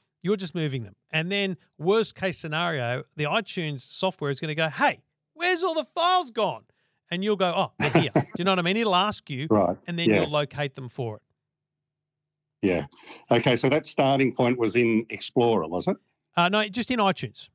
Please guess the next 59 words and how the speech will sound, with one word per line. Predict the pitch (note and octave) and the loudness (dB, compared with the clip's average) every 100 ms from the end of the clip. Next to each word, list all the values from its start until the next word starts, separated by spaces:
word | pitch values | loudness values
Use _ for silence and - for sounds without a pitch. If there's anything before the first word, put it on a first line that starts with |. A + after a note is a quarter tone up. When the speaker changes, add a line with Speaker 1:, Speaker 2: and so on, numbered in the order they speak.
| _ | _
Speaker 1:
iTunes, | F#3+ A3+ - B3+ B3+ - - | 0 0 0 -4 -4 -6 0
I | F#3+ | 2
Speaker 2:
In | D3+ | 4
Speaker 1:
think | A#2 A#2+ | 4 4
Speaker 2:
i-, | |
Speaker 1:
it | G#3 | 6
would | C3 | 4
Speaker 2:
in, | D3+ | 4
oh, | C3 B2 | 2 4
in | A#2+ | 4
iTunes. | A#2 A2+ F#2+ D#2+ _ _ _ _ | 2 -2 -6 -10 _ _ _ _
Speaker 1:
Yeah, | F3 D#3 | 2 2
I | |
think | G3 A#3+ | 2 -2
it | A#3 | -2
would | G3+ E3+ | -2 -2
be | E3+ | 0
up | E3 E3+ | 0 -2
the | E3+ | -2
Speaker 2:
Right. | E3+ | -2
Speaker 1:
top | E3+ E3 | 0 0
under | D3+ D3 | -2 -4
File. | C#3+ - - C#3 A2 A2 - _ _ _ _ | -6 -6 -2 -2 -4 -8 -16 _ _ _ _
You | F#3+ | 2
know, | |
you | F#3+ E3+ | 2 2
got | D#3+ | -2
File | - D3+ D3 D3 | 0 2 2 2
in | D3+ | 0
a, | G3 | 2
Speaker 2:
Yeah. | F3+ | 2
Speaker 1:
in | D#3+ | 2
a | |
Word | D3+ D#3+ | 4 6
Speaker 2:
Yep. | A#2+ | 4
Speaker 1:
document, | C3+ D3+ A#2+ | 2 -2 -6
it's | - - | -8 -2
Speaker 2:
Yeah, | G#2 G2+ | 2 4
I | G#2+ | 4
Speaker 1:
File, | D3 C#3+ | 4 4
Speaker 2:
understand. | C#3 C#3+ | 2 -2
Speaker 1:
Edit, | C3 B2 | -6 -6
View, | C#3+ | -8
et | D3+ - | -8 -4
cetera. | E3+ F2 - | -4 -2 0
Speaker 2:
Yeah, | G#2 | 0
yeah. | - _ _ | -2 _ _
Speaker 1:
I | D#3 | -4
think | - G3+ | -2 0
in, | F3+ D#3+ | 0 -2
in | E3 D#3+ | 0 2
Speaker 2:
Yes. | D#3+ F#3+ | 4 2
Speaker 1:
iTunes | E3 D#3+ D3+ | 0 -4 -4
there | D#3 D#3+ | -4 -4
is | - | -4
still | - D#3 | -4 -4
a | C3 | -4
File | - - D#3 D3 E3+ E3+ | -8 0 2 4 2 0
setting, | - E3+ E3+ C4+ | -2 -2 -2 -6